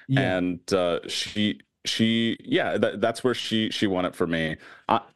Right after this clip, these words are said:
Speaker 2: I felt that, like, Drew was getting a lot of the credit of the Reba Four in
Speaker 1: Mm-hmm.
Speaker 2: terms of, in terms of the, like, str-, the strategy of it all. And so I was kind of expecting a Drew win to happen.
Speaker 1: Mm-hmm.
Speaker 2: But then, uh, it, it, it was nice. It was,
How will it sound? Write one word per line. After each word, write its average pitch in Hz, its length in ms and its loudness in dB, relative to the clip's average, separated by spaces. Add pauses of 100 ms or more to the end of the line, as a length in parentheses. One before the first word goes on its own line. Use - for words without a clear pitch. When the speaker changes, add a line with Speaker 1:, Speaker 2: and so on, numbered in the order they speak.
Speaker 2:
I 127 160 2
felt 247 380 -2
that, 127 160 0
like, 101 240 0
Drew 98 400 0
was 131 180 -2
getting 113 260 0
a 110 40 0
lot 92 400 0
of 98 100 -6
the 98 120 -2
credit - 540 0 (440)
of 107 680 0
the 104 180 2
Reba 104 420 2
Four 139 520 0
in 110 160 2
Speaker 1:
Mm-hmm. 131 100 -2
Speaker 2:
terms 107 320 0
of, 87 220 0 (400)
in 101 180 2
terms 104 360 0
of 90 180 -2
the, 92 400 2
like, 87 340 0 (120)
str-, - 260 0 (260)
the 92 100 2
strategy 107 540 0
of 131 140 0
it - 20 2
all. 151 320 -2 (240)
And - 100 2
so 117 80 4
I 101 100 0
was 131 140 0
kind 151 200 0
of 110 60 2
expecting - 520 0
a 87 40 0
Drew 87 520 0
win 85 300 0
to 90 120 0
happen. 85 500 0 (320)
Speaker 1:
Mm-hmm. 113 140 0
Speaker 2:
But 107 240 0 (340)
then, 101 520 0
uh, 95 280 2
it, 123 180 2
it, 143 160 0
it 151 40 2
was 156 220 -4
nice. 196 260 0
It 127 60 2
was, 135 220 -2